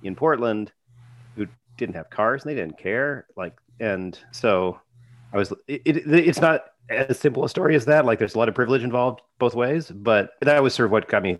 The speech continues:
thinking about transportation and housing. So since I've been working on public transportation journalism and biking journalism, and since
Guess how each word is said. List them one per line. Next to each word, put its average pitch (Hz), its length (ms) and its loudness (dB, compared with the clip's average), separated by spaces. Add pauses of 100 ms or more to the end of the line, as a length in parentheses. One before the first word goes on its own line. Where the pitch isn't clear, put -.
thinking 98 320 -4
about 92 380 -2
transportation 98 460 -8
and 92 100 -10
housing. 95 320 -8
So - 120 -10
since 131 240 -2
I've 117 120 4
been 107 100 2
working 104 240 0
on 92 240 0 (480)
public 120 180 4
transportation 117 640 0
journalism 110 640 2
and 90 240 -2
biking 143 320 0
journalism, 113 680 0
and 90 360 -4
since - 480 -10